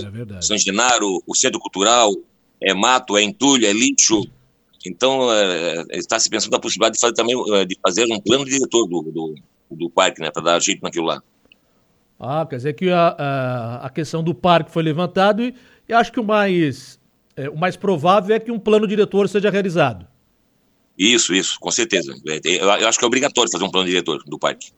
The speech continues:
Speaker 1: Aham.
Speaker 2: Porque aquilo, aquilo, aquilo é um, um problema eterno, né? Nu-, nunca
Speaker 1: É.
Speaker 2: se resolve nada. É. Então, eu acho que o parque ele tem que se auto-,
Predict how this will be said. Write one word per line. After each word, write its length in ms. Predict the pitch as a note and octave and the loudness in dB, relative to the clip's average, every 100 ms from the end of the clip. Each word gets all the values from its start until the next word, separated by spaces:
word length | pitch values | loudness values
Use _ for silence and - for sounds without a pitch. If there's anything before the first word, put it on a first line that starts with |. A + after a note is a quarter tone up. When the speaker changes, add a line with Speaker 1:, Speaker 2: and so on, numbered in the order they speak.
| A#2+ | -18
Speaker 1:
Aham. 240 | G2+ G2 | -16 -16
Speaker 2:
Porque 140 | F2+ G#3+ | -4 -2
aquilo, 240 | A3 A3+ | 2 0
aquilo, 180 | G2+ A2+ | 0 -2
aquilo 220 | F#2 A2 | 0 0
é 100 | D3 | 0
um, 160 | D#3 G#2+ | 0 -2
um 180 | G#2+ G2+ | -4 -2
problema 320 | A2 A2 C#3 | 0 0 0
eterno, 340 | A#2 C#3+ E3 | 0 2 2
né? 160 | G#2 F#2+ - - | -2 -6 -8 -10
Nu-, 120 | F2+ | -8
nunca 180 | A2+ A#2 | -4 -2
Speaker 1:
É. 20 | |
Speaker 2:
se 140 | A#2 | 0
resolve 340 | G2+ F#2 B2 F#2 | 0 2 0 0
nada. 340 | A2 D3 E2+ | -2 -2 -6
É. 260 | D#2+ D2+ C2+ _ _ _ _ _ _ _ _ _ | -8 -10 -14 _ _ _ _ _ _ _ _ _
Então, 240 | E2+ G2+ | -4 2
eu 160 | A2+ G2+ | 4 6
acho 160 | A#2+ - | 4 2
que 60 | |
o 60 | A2 | 0
parque 300 | - D3 C#3 | 0 0 0
ele 80 | A#2+ | 0
tem 100 | C#3 | 0
que 80 | - | 2
se 100 | C#3 | 2
auto-, 160 | D#3+ | 2